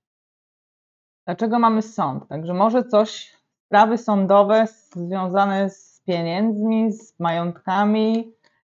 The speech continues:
z ustawieniem, może będziecie zapisywać kogoś na waszą polisę ubezpieczeniową, coś w tym stylu. Sprawy materialne bardziej będą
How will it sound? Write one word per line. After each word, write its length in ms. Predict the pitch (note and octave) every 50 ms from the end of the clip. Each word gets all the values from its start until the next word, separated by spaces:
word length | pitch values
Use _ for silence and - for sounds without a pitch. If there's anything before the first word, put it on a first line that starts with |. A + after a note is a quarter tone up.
| _ -
z 140 | D#3 D3 F3
ustawieniem, 760 | F3 E3 - - F#3 E3+ D#3+ F3 F#3 G3+ G#3 A3 A3+ A3 G#3
może 260 | F#3 F3 E3+ F3+ E3
będziecie 680 | F3+ F3 D#3+ E3 E3+ - - F#3 F3 E3+ E3+ E3+ E3+
zapisywać 640 | E3+ F3 F3 - F3+ F3 - G3 F3+ F3+ F3 F3 -
kogoś 320 | - F#3 E3+ F3 F3 E3
na 140 | E3+ E3+ E3
waszą 640 | E3+ F3 E3 - - - F3 E3+ E3+ E3+ E3+ E3 - -
polisę 440 | F3+ F3+ F#3+ G#3+ G#3 - A#3 G#3+
ubezpieczeniową, 1040 | G#3+ G3+ G3+ G#3+ G#3+ G#3+ - A3+ G#3+ A3 A3 G#3+ G#3+ G#3 G#3+ G#3+ G#3 G3 G#3+ G#3 G#3 G#3
coś 240 | A#3 A3+ A3 -
w 20 | -
tym 200 | A#3 A3 G#3+ G#3
stylu. 400 | - - - F#3+ F3+ D#3+ D#3 D#3
Sprawy 420 | - - - G#3 G#3 G#3+ G3 G#3
materialne 720 | G3+ G3 G3 G3+ G3+ F#3+ G3+ G3 F#3+ F#3 F3+ F3+ F3+ F3 E3+
bardziej 380 | F3+ F#3 F3+ E3+ F3 F3+ F3
będą 480 | E3+ F3 F3+ F3 E3 E3+ E3 E3 E3+